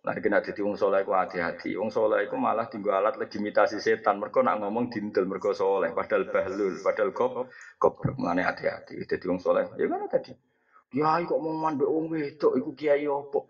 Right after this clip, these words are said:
Lho padahal ngomongnya di depan umum itu termasuk solusi untuk menghindari fitnah dan Nabi paling anti nak omongan mbek wong wedok nyep, nyep.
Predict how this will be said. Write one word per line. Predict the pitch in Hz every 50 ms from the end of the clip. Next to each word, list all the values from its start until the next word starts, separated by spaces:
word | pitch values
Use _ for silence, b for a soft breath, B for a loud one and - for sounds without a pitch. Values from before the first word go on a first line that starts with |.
| B B B B B B B B -
Lho | 190
padahal | 185 214 214 196 - 214 220 220
ngomongnya | 220 208 208 202 208 208 214 208
di | 202 190 - -
depan | 170 165 180 175 175 180
umum | 180 180 165 170 175 196 220 -
itu | 254 226 214
termasuk | 226 - 285 254 - - - - 190 170 156
solusi | - 170 160 156 151 135 127 - - 190 202 196
untuk | 190 - - -
menghindari | 139 139 135 127 123 123 131 135 143 151 156 147
fitnah | - 165 165 165 - 165 170 175 165 160 -
dan | 156 147 156
Nabi | 151 147 - 196 185
paling | 180 170 165 160 -
anti | - 117 110 101 - 151 170 165
nak | -
omongan | 127 131 127 123 120 120 113 110
mbek | 107 -
wong | 107 107 - - - - - -
wedok | - 104 104 - - - 165 185 - 160 180 - _ _ _ _ _ _ _ _ _ 123
nyep, | 127 147 135
nyep. | 123 -